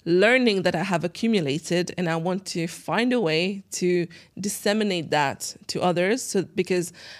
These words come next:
I don't want other people to have to go through life like I did without understanding these things." So it can be very different things, and a lot of it,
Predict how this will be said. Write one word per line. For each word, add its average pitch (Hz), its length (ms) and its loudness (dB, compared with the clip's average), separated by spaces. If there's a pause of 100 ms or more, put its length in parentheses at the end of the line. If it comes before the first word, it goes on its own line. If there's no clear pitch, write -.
(120)
I 196 120 4
don't 208 140 4
want 190 240 2
other 196 160 2
people 190 300 -2
to 190 120 -8
have 214 240 -4
to 190 80 -2
go 180 180 2
through 180 260 -2
life 165 440 0
like 151 240 0
I 180 140 2
did 196 240 0
without 160 420 -2
understanding 147 540 -6
these - 180 -10
things." - 360 -10 (400)
So - 160 0
it 214 160 2
can 277 200 0
be 269 80 4
very 175 220 2
different 156 580 -4
things, 165 360 -4 (100)
and 170 400 -2
a 160 80 -2
lot 190 180 2
of 185 120 0
it, - 280 -4